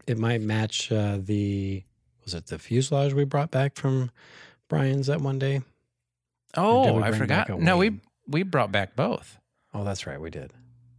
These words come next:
Speaker 2: 'Cause that, that's the one you went back up for something else and he found the wing.
Speaker 1: Oh, that's right.
Speaker 2: So
Speaker 1: Yep.
Speaker 2: we have the whole
Speaker 1: Yeah.
Speaker 2: airplane now.
Speaker 1: Cool.
Speaker 2: But yeah, so that was another one. Um, what else did I get? There was,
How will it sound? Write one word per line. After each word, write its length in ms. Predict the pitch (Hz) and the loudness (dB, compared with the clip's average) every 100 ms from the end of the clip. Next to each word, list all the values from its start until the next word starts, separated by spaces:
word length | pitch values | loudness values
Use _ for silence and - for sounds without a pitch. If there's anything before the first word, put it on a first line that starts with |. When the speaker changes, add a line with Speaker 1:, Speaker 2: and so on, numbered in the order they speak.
| _ _ _ _ _ _ | _ _ _ _ _ _
Speaker 2:
'Cause 160 | 180 127 | -2 2
that, 260 | 151 - _ _ _ _ _ _ | 4 2 _ _ _ _ _ _
that's 220 | 143 175 | 0 2
the 60 | 180 | 2
one 200 | 160 147 | 2 4
you 100 | 131 | 4
went 180 | 127 117 | 2 2
back 240 | 117 110 | 2 2
up 160 | 127 - | 0 -2
for 100 | 117 | -2
something 340 | 143 123 113 | 0 0 2
else 220 | 123 113 - | 2 2 0
and 80 | |
he 60 | 107 | -2
found 340 | - 120 117 | 0 0 0
the 60 | 98 | 0
wing. 320 | 92 117 98 - - _ | 0 0 0 -6 -16 _
Speaker 1:
Oh, 160 | 151 143 | 4 4
that's 240 | 123 120 | 4 0
right. 200 | - 78 - _ | -4 -6 -8 _
Speaker 2:
So 180 | - - | -4 0
Speaker 1:
Yep. 80 | 110 | 2
Speaker 2:
we 80 | 104 | 2
have 180 | 107 95 | 2 0
the 120 | 90 | -2
whole 160 | 98 98 | -2 0
Speaker 1:
Yeah. 80 | 92 | 0
Speaker 2:
airplane 220 | 87 92 | -2 -4
now. 180 | 95 90 - | -4 -8 -6
Speaker 1:
Cool. 220 | 170 190 | -4 0
Speaker 2:
But 160 | 147 - | 2 2
yeah, 220 | 185 110 - - - - | 0 -2 -8 -20 -20 -10
so 300 | - 170 175 | 0 2 2
that 160 | - - | 0 0
was 120 | 220 | 0
another 260 | 196 170 170 | 2 2 2
one. 240 | 190 208 170 - - | 2 -2 -6 -10 -2
Um, 600 | 135 131 127 123 120 107 - - | 2 2 2 2 0 -2 -10 -20
what 140 | - | -8
else 160 | 170 - | -6 -2
did 80 | 147 | -2
I 60 | |
get? 300 | 147 151 - - - - - - - - 98 | 0 -2 -2 -12 -20 -20 -20 -20 -20 -20 -4
There 180 | 113 123 | 0 4
was, 240 | 123 107 | 4 2